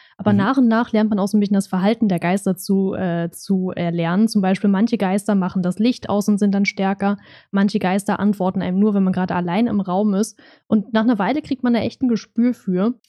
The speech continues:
Speaker 1: und hat dadurch dann tatsächlich auch so ein bisschen eine Lernkurve, ne? Und kann dann eher vom Gefühl her schon einschätzen, oh, das ist jetzt eher ein Dämon oder oh, das ist jetzt eher eine Mare und so weiter.
Speaker 2: Mhm. Das ist, äh, super, super klug. Und es, und es wird halt,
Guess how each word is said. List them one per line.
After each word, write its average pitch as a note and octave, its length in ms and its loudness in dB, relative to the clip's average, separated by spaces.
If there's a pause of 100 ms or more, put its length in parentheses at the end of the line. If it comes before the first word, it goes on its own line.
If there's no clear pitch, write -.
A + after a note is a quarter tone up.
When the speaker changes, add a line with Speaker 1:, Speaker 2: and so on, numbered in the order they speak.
Speaker 1:
und A3 160 2
hat G#3+ 140 0
dadurch A#3+ 260 2
dann G#3+ 140 0
tatsächlich G#3 320 0
auch G#3 60 -2
so G#3+ 100 0
ein G#3 60 2
bisschen A3 300 2
eine G#3 100 4
Lernkurve, G#3 640 0
ne? F#3 120 -2
Und G3+ 120 0
kann G3+ 140 0
dann G3 120 2
eher F#3+ 140 0
vom G3 200 0
Gefühl A3 260 0
her G3+ 140 2
schon F3+ 120 -4
einschätzen, G3 460 0
oh, A3 200 0
das F#3+ 180 -2
ist F3+ 80 -6
jetzt F#3+ 160 -2
eher F3 140 0
ein E3+ 200 -2
Dämon G#3+ 380 4
oder F#3 260 -2
oh, G3+ 140 0
das F#3+ 160 0
ist F#3 100 -6
jetzt F#3 140 -2
eher F3+ 140 0
eine F3+ 180 2
Mare F#3+ 340 2
und F3+ 180 0
so - 140 -8
weiter. F#3+ 460 2
Speaker 2:
Mhm. A#2+ 80 0 (920)
Das F2 140 -4
ist, A2 180 0
äh, F#2+ 340 0
super, G#2 420 0
super G2+ 220 -2
klug. G2 260 -2
Und A#2 180 0
es, - 180 0 (420)
und A#2 80 2
es A#2+ 120 0
wird D#3+ 140 2
halt, D3 160 2